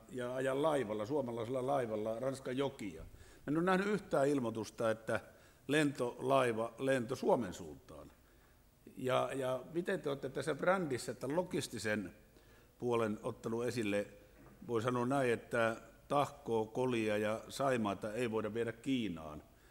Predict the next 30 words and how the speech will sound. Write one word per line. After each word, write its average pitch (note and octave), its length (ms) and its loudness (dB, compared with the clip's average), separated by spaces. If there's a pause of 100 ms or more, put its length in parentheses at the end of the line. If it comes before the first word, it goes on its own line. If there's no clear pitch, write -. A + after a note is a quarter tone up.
(120)
Eli G#2+ 160 -2
tä-, A#2 160 -6
näitä B2 300 -4
pitäisi A#2+ 280 -6
niinku A2+ 360 -6 (880)
ehkä A#2 200 -6
paremmin, A2+ 460 0 (100)
paremmin A2+ 320 0
nyt G#2 160 -6
vielä A2+ 340 -2
ottaa A#2+ 320 -8
esille. A#2+ 360 -2 (460)
Mut B2+ 100 -8
erittäin D3+ 400 2
hyvä. C3+ 300 2 (540)
Ja G#2 60 -6
sitten D#3 300 0
näytti D#3 280 4
olevan, D#3+ 180 4
että D3+ 100 -8
täällä D#3+ 180 2
on F3 80 8
enemmän E3 320 2 (460)
lähettiläiden C3 760 0
titteleitä A#2+ 640 -2
jaossa B2+ 380 0
kuin C#3 140 -2
ulkoministeriössä A#2 960 -4
lähiaikoina, F#2 580 0
mutta, F#2 320 -2